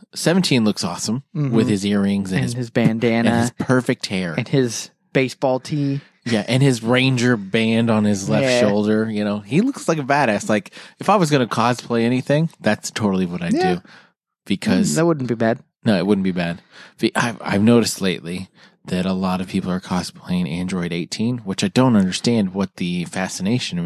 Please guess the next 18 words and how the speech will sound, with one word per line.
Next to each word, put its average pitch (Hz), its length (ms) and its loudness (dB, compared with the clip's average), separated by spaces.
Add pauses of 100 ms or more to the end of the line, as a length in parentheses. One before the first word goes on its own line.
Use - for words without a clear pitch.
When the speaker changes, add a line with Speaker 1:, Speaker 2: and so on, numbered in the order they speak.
Speaker 1:
is. - 220 -12 (100)
Speaker 2:
Yeah, 143 240 6
there's, 131 300 0
there's 135 300 0
nothing 135 340 0
to - 80 -6
cosplay 117 460 -4
there. 50 260 -8
It's - 260 -14 (280)
pointless. - 580 -6 (100)
Speaker 1:
Right. - 200 -6
Speaker 2:
It's - 80 -14
like, 139 220 -4 (120)
"Oh, 185 180 4
you're 156 140 2
wearing 160 160 2
a 156 60 0
tracksuit." 151 500 0